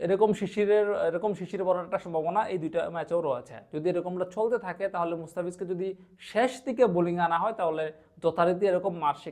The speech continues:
খাবে, এটা আমার ব্যক্তিগতভাবে মনে হয়। তো সেই ক্ষেত্রে মুস্তাফিজকে আসলে আরও শুরুতে, আহ, তার বোলিংটা যদি শেষ করানো হয়, তাহলে সেক্ষেত্রে হয়তোবা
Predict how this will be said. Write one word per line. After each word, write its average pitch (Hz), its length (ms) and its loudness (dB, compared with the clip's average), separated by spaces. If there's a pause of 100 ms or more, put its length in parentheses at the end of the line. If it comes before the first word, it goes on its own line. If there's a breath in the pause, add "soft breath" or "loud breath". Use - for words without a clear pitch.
(100)
খাবে, 131 220 -4 (480)
এটা 170 200 0
আমার 240 180 6
ব্যক্তিগতভাবে 185 600 2 (100)
মনে 143 160 -4
হয়। 127 160 -10
তো 180 120 -6
সেই 190 160 -4
ক্ষেত্রে 226 240 -4
মুস্তাফিজকে 247 580 -2
আসলে 240 180 2 (200)
আরও 214 120 2 (260)
শুরুতে, 220 340 0 (520 loud breath)
আহ, 185 160 6
তার 196 180 8
বোলিংটা 196 300 6
যদি 196 100 4 (100)
শেষ 190 140 -2 (100)
করানো 180 580 4
হয়, 214 240 2
তাহলে 170 280 2
সেক্ষেত্রে 175 440 -6
হয়তোবা 202 320 0